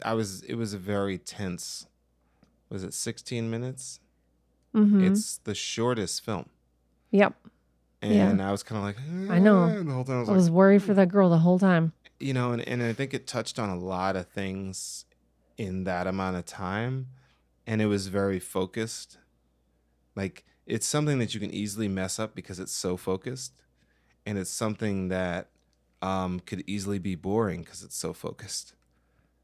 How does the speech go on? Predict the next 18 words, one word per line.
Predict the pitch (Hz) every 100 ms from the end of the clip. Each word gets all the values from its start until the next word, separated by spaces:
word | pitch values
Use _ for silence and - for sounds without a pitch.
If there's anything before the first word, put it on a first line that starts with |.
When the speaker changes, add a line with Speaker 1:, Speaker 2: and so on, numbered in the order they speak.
| 220
Speaker 2:
Mm-hmm. | 185
Speaker 1:
And | 190 180
they | 95
were | 101
able | 92 90
to |
do | 104 107
that. | 92
Like, | 92 -
all | 107 113
these | 110
other | 104 110
stories | 107 123 123 117 107
had | 92
a | 90
lot | 92 92 92
of |
different | 90 90 92